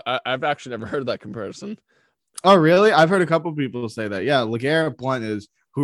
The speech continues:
Speaker 2: Ramondre Stevenson reminds me of. I mean, the way when he gets chugging in space,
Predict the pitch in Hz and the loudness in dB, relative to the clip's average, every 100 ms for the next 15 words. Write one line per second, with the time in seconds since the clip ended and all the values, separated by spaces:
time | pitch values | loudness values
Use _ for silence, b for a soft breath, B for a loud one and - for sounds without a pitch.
0 | 131 117 117 120 113 - 120 113 101 101 | -2 -2 -2 -4 -8 -6 -6 -6 -8 -10
1 | 92 92 92 104 90 101 117 117 120 143 | -10 -10 -12 -10 -10 -10 -10 -6 -4 -2
2 | 156 156 B - 131 139 156 139 - - | -2 -4 B -10 -4 -2 0 -2 -4 -8
3 | 147 143 143 139 123 - 131 135 156 | -4 -4 -4 -6 -6 -10 -6 -2 -2